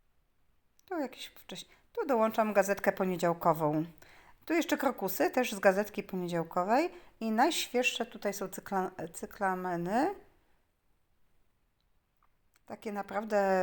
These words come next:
mm, no, wi-, widać ładne, a poniżej większe egzemplarze, ale już nie wyglądały tak dobrze.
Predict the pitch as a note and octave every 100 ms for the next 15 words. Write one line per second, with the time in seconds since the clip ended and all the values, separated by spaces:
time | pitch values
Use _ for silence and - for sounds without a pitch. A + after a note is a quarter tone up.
0 | F#3 F3+ F3 E3+ F#3 F3+ F3+ F#3 F#3+ F#3
1 | F#3+ F3+ G#3 F#3 F3 - G3 F3+ E3+ F#3
2 | A#3 E4+ - - G#3+ A3+ C#4+ A#3 G3 G3
3 | G3 C4+ C4 - G#3 G#3 G3 C#4 F#4+ E4+
4 | D4+ C#4 B3 C4 A3 G3 E3+ D#3+ D#3 E3+
5 | E3 - - -